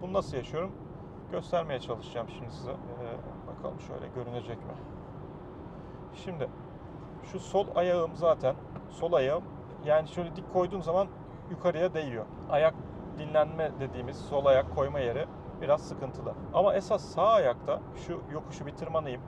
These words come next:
bu arada. Sağ ayakta ayağımı frene bastığım zaman hatırlarsınız belki Fiat Topolino'da bir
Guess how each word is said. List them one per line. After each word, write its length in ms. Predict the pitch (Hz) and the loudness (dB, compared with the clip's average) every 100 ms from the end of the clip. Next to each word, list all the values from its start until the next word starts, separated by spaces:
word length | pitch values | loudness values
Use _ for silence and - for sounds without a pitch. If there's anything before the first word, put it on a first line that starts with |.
| - | -2
bu 100 | 123 | 2
arada. 300 | 117 113 135 - | 2 2 -2 -2
Sağ 280 | - 151 202 | 0 4 6
ayakta 500 | 214 139 - 156 - - - - - - | 8 4 4 0 0 -4 -12 -12 -12 -4
ayağımı 320 | 139 170 208 156 | 2 4 2 0
frene 340 | - 175 180 | -2 0 4
bastığım 420 | 139 147 - 196 | 4 4 -2 0
zaman 280 | 175 127 - - | 2 2 0 -2
hatırlarsınız 680 | 165 - 190 214 - 151 131 | -4 0 4 4 4 0 4
belki 240 | 160 - | 4 2
Fiat 260 | - 180 175 | 0 2 2
Topolino'da 680 | 151 165 180 208 190 127 151 - - - - | 0 2 2 2 2 6 6 4 -12 -14 -6
bir 140 | 175 | -2